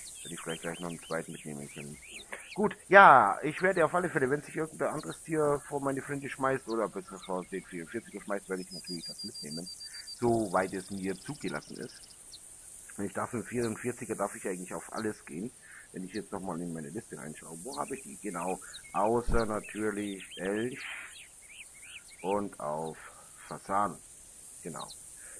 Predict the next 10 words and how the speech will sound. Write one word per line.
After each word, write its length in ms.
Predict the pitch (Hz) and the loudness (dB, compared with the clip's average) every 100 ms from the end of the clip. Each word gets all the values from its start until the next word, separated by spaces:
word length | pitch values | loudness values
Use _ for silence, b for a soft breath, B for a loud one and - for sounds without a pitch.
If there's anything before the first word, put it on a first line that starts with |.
| - | 6
So, 180 | 240 147 | 8 8
gut, 340 | - 247 - | 6 4 4
okay, 300 | 147 233 165 - | 2 6 6 6
bis 180 | 240 220 - - - | 0 0 -6 -16 -2
gleich. 220 | 117 120 - - - - - - - - - - - - - - - - - - - - - - - - _ _ _ _ _ b b b b _ _ _ _ _ _ _ - | 4 6 4 -8 -18 -18 -18 -18 -18 -14 -14 -14 -18 -20 -20 -20 -20 -20 -20 -20 -20 -20 -20 -20 -20 -20 _ _ _ _ _ b b b b _ _ _ _ _ _ _ -16
Ja, 640 | 143 165 220 135 - - | -6 8 10 10 4 2
hallo 400 | 143 151 123 110 | 4 2 2 2
und 220 | 156 165 | 0 2
weiter 180 | 160 190 | 4 4
geht's. 280 | 226 185 - | 4 2 0